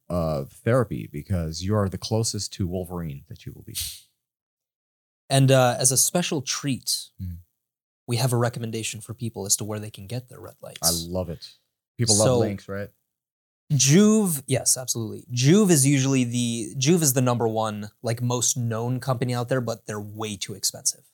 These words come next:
Speaker 1: Hmm.
Speaker 2: Like, we're talking seven to eight thousand dollars for a full body panel.
Speaker 1: Wow.
Speaker 2: It's just not <laughs>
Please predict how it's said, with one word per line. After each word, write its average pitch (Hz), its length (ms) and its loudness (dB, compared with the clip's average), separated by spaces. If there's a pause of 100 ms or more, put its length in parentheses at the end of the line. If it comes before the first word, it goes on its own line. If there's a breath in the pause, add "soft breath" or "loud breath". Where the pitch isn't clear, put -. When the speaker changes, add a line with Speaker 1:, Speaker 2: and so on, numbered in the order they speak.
(100)
Speaker 1:
Hmm. 90 120 0 (180)
Speaker 2:
Like, 123 180 0
we're 131 80 4
talking 107 680 0 (1080)
seven 120 380 4
to 113 100 -4
eight 113 160 -12
thousand 113 300 0
dollars 95 260 -8
for 101 120 -14
a - 40 -14
full 131 300 2
body 95 300 -6
panel. - 360 -20 (280)
Speaker 1:
Wow. 92 500 -4
Speaker 2:
It's 139 220 2
just - 320 0
not 131 600 2 (320)
<laughs> - 20 -4